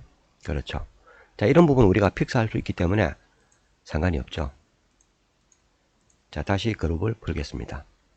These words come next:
자, 그 다음에 작업할 부분은, 어, 이 부분에 지금 필렛 처리가 되어 있죠. 자, 치수가 없기 때문에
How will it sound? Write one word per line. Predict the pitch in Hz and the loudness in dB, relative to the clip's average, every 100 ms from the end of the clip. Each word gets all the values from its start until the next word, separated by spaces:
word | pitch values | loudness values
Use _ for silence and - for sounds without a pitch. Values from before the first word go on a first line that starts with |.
| _ _ _ _ _ _ _ _ _ _ _ _ _ _ _ _ - | _ _ _ _ _ _ _ _ _ _ _ _ _ _ _ _ -18
자, | - 90 | -14 -10
그 | 85 | -4
다음에 | 95 104 92 | 0 0 0
작업할 | 95 90 82 | 0 0 -2
부분은, | 78 90 80 82 87 69 _ _ 80 | -2 -4 -2 0 0 -4 _ _ -8
어, | 80 | -6
이 | 101 | -4
부분에 | 120 113 107 | 0 2 2
지금 | 87 90 | 2 -4
필렛 | - 160 139 | -2 -2 -2
처리가 | - 73 | -2 -6
되어 | - 73 | -4 -6
있죠. | 67 - 69 82 101 _ _ _ _ _ _ _ _ _ | -8 -8 -6 -6 -8 _ _ _ _ _ _ _ _ _
자, | - 73 | -12 -12
치수가 | - 135 - 131 117 98 92 | -8 -10 -8 -4 -2 0 -2
없기 | 76 - | -6 -8
때문에 | - 92 87 92 | -2 0 0 0